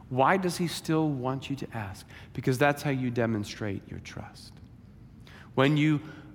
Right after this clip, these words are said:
ask him for what you need, when you call upon his name, you show him, "In my trouble, when I don't know what to do, in my loss and grief and deprivation, I choose to trust you and I call on your name."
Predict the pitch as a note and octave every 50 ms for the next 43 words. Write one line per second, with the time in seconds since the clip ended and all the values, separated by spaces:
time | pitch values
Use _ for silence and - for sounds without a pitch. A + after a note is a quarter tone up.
0 | - - - - D#3+ E3 F3 E3+ - - - - - - E3+ E3+ E3 D#3 - D#3
1 | C#3+ C#3+ C#3 - - D3+ D3 C#3 C3+ B2+ C3+ C#3 C#3+ C#3 - - - - - F3
2 | F3+ F3+ F#3 F3 E3+ D#3+ - - D#3 D#3 C#3+ C#3+ D3 C#3 B2 D3+ D3 D3 C#3+ C#3
3 | C3 B2+ A#2+ A2+ - - - - - - - C#3+ C3 - - - - F3+ E3+ E3+
4 | E3 - - D#3+ D3 C#3 C3 C3 C3+ - - - - - - - - D3+ D#3+ E3+
5 | E3 D#3+ D#3+ D#3+ D#3 - - - - - E3 D#3 D#3 C3+ C3 A2+ G2+ F#2 F#2 -
6 | - - - - - - - - - C#3+ D3 D3 D3 D3 C#3 A#2+ D#3+ D#3+ E3 E3
7 | - D#3+ D3+ D3 C#3 C#3 C#3+ C#3 C#3 - - C#3+ B2+ C3+ B2+ A#2+ G#2+ G2 F2+ F2+
8 | F2+ - - - - - - - - - - - - - F3+ G3 G3+ G3+ G3 F#3+
9 | F3+ E3 E3 D#3+ D#3 D3 D3 D3+ D#3 E3 F3 F3+ E3+ - - - - - D#3+ D3
10 | D3 C3+ C3 D3 D3+ D#3 E3 E3 D3+ - - - D3 C#3 C3+ B2+ C#3+ C#3 C#3+ -
11 | C3 A#2+ C3 C3 C3+ - - - A#2+ A#2 A2 - - A#2+ C3 C3+ B2+ - - -
12 | - D#3+ D#3 D3+ D3+ D3+ D3 C3 - - - - - - - - - - - -
13 | - - - - C#3+ C3+ - - - - - C#3+ C3 B2+ - B2 A#2 A2+ G#2+ -
14 | - - - - C3 B2+ B2 B2+ - - B2 A2+ G#2+ G2+ G2 F#2+ F2 E2 D#2+ D#2+
15 | D#2+